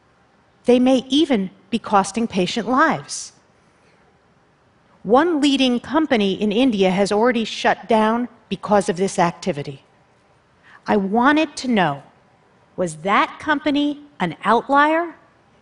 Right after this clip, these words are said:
or the tip of the iceberg? What I uncovered is disquieting, and anyone who takes generic drugs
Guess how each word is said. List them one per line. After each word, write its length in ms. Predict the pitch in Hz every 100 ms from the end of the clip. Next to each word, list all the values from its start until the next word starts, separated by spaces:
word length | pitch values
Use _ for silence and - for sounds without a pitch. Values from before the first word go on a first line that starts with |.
| _ _ _ _ _
or 120 | - 185
the 120 | 170
tip 240 | - 190
of 120 | 165
the 160 | 165 156
iceberg? 580 | 139 131 - 131 117 - _ _ _ _ _ _ _ _ _ _ _ _ _ _ _ _ _ _ _
What 160 | - 254
I 100 | 262
uncovered 640 | 269 262 - 320 285 226 -
is 140 | 196
disquieting, 760 | 196 190 - 202 165 151 151 156 _ _ _ _ _ _ _ _ -
and 160 | 254 -
anyone 420 | 311 339 294 285
who 140 | 240 233
takes 400 | - 214 - -
generic 540 | - 220 226 202 -
drugs 500 | 254 240 175 - -